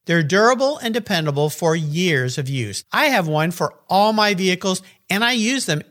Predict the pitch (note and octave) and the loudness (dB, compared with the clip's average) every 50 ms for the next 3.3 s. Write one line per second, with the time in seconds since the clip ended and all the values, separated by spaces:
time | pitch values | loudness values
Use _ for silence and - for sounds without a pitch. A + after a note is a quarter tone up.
0 | _ _ A3 A#3 B3+ B3 A#3+ C4+ C4+ C4 - - G#3+ G3 F#3+ F#3+ G3+ G3+ G3 G3 | _ _ -4 -4 -4 -4 -6 -6 -6 -6 -4 -4 -2 -2 -2 -2 -2 -2 -2 0
1 | F3+ E3+ E3+ E3+ - F3+ F3+ F3 - - C#3+ C3 C3 C3+ C#3 D#3+ D#3+ E3+ F3 E3+ | 0 0 0 0 -2 -2 -2 -2 0 0 2 2 2 0 0 -2 -2 -2 -2 -2
2 | D3+ C3+ B2+ C3 - F3+ F3+ F3+ D3+ C#3+ A#2+ A2+ - D#3 - G#3 G3+ F#3 F3+ E3+ | -2 -2 -4 -4 -6 -6 -8 -6 -6 -6 -6 -6 -8 -6 0 0 2 2 2 2
3 | D#3 D3+ C#3+ A#2+ G#2+ | 2 2 0 -2 -4